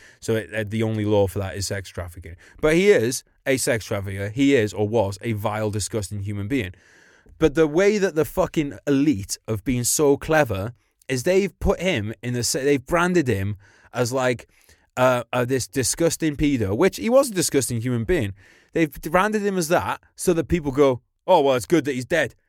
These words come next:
And then that's the end of conversation. It's like, "Whoa, whoa, whoa, whoa, whoa, whoa." I-, yes,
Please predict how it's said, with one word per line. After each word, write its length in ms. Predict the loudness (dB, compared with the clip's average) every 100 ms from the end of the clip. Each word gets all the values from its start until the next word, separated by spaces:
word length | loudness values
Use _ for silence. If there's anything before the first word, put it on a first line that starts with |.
| _
And 160 | 0 2
then 80 |
that's 200 | 2 0 2
the 80 |
end 120 | 2 2
of 60 |
conversation. 540 | 0 -2 2 2 0 0
It's 80 |
like, 180 | 0 0 -2 2
"Whoa, 120 | 4
whoa, 60 | 6
whoa, 180 | 6
whoa, 120 | 6 6
whoa, 240 | 6 4 2
whoa." 100 | -2 _ _ _ _ _ _ _ _ -20
I-, 40 | -20 _ _ _
yes, 800 | -10 -2 0 2 2 2 0